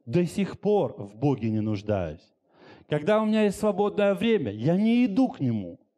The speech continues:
Если я иду к Нему, я иду ради себя, я иду, чтобы поумнеть, чтобы мне потом что-то было сказать. Я не иду, я не ищу Бога, я не хочу Бога. Это не является моей ценностью. Бог не является моим приоритетом».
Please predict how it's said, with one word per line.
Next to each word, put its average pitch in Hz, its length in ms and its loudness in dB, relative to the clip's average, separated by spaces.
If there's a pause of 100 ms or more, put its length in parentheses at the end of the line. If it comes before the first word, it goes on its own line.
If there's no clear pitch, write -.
(480)
Если 247 380 2
я 247 280 4
иду 240 220 0
к - 100 -12
Нему, 214 280 4
я 202 200 4
иду 202 160 -2
ради 208 280 2
себя, 196 680 0 (360)
я 208 220 4
иду, 202 160 2
чтобы 165 300 0
поумнеть, 180 840 0 (320)
чтобы 185 300 2
мне 208 160 2
потом 202 280 0
что-то 196 240 -2
было 190 260 0
сказать. 180 440 -2
Я 175 140 2
не 214 200 0
иду, 202 220 -2
я 190 180 0
не 233 180 -2
ищу 226 260 -2
Бога, 180 480 -2 (260)
я 202 200 2
не 233 120 0
хочу 233 420 0
Бога. 180 480 0 (240)
Это 190 240 0
не 233 160 4
является 240 540 0
моей 226 220 2
ценностью. 214 760 0
Бог 240 400 0
не 185 80 -2
является 220 480 0
моим 202 260 2
приоритетом». 165 800 -2